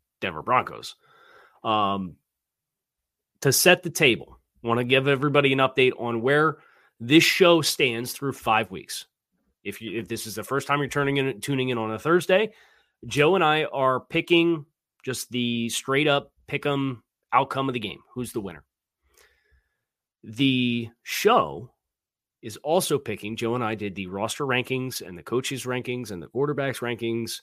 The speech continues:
and we updated it after week four. And we have a formula, a methodology that applies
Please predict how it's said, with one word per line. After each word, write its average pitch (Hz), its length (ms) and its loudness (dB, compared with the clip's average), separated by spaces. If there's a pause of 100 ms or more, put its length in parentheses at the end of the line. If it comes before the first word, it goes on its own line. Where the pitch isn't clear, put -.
(160)
and 82 100 -12
we 87 160 -10
updated 139 400 0
it 135 100 4
after 131 240 2
week 127 220 -2
four. 110 400 -2 (1040)
And 95 260 -2
we 101 140 -2
have 101 200 -4
a 87 220 -4
formula, 151 800 2
a 98 80 -8
methodology 139 840 4
that 110 120 -2
applies 131 800 2